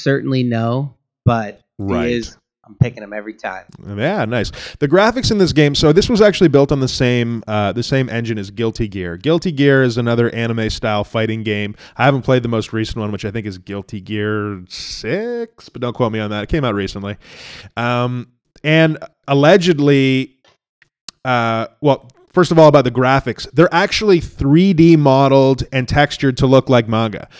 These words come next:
Speaker 2: which is kinda cool. So when you're looking at it, it's not, you know, um, drawn anime that you're watching jump around the screen and that creates these characters. They're actually three D models that are textured painstakingly to look like anime. I think that's pretty fucking neat. And it shows, man. Like,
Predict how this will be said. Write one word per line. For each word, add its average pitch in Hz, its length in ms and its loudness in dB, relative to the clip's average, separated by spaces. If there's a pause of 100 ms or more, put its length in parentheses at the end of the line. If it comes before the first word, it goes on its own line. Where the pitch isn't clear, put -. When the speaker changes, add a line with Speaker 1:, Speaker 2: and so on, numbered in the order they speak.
(200)
Speaker 2:
which - 180 4
is 151 100 0
kinda 151 240 4
cool. 107 260 2
So 147 220 4
when 160 180 6
you're 165 140 8
looking 185 320 4
at 139 160 6
it, 139 80 2
it's 147 180 2
not, 151 500 2
you 143 140 0
know, 123 340 2 (120)
um, 117 340 -2
drawn 131 520 2
anime 127 500 -2
that 110 160 -2
you're 123 100 4
watching 123 400 2
jump 120 260 -2
around 113 220 0
the 113 80 -4
screen 123 420 -4
and 113 100 -4
that 101 120 -6
creates 120 380 0
these 104 120 -6
characters. 143 640 2 (280)
They're 170 140 6
actually 214 340 4
three 170 280 2
D 156 160 6
models 131 760 0 (280)
that 127 100 4
are 135 80 6
textured 143 600 2
painstakingly 147 960 2
to 131 140 0
look 127 280 -2
like 113 180 -4
anime. 110 340 -4 (200)
I 202 100 4
think 320 140 4
that's 226 180 4
pretty 165 200 6
fucking 147 340 2
neat. 151 280 -2 (300)
And 156 140 4
it 160 80 0
shows, 131 500 4
man. 110 220 -6
Like, 110 180 -4